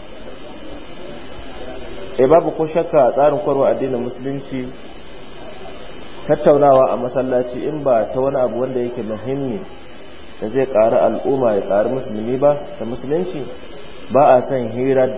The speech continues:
duniya wacce take ta shantakewa a cikin masallaci. Amma dan ka yi hirar da bata haramta ba kuma wacce take da alaƙa da wani abu muhimmi mai amfani mai daraja,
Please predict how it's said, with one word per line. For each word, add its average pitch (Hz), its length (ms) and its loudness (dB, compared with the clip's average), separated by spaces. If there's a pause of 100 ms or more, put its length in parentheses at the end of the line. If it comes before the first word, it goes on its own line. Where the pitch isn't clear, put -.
(120)
duniya 135 640 0
wacce 135 240 -4
take 127 260 -4
ta 131 100 -6
shantakewa 135 720 0
a - 40 -2
cikin - 280 -8
masallaci. 101 560 -6 (1500)
Amma 120 340 6
dan 147 200 6
ka 160 220 6
yi 160 140 4
hirar 160 360 4
da 135 80 2
bata 110 260 -2
haramta 123 520 0
ba 110 80 -6
kuma 139 240 -4
wacce 143 160 -6
take 143 100 -4
da 110 120 4
alaƙa 123 360 4
da 117 60 0
wani 127 140 0
abu 120 200 0
muhimmi 127 440 -4 (120)
mai 95 120 -2
amfani 110 500 0
mai 120 120 0
daraja, 120 420 0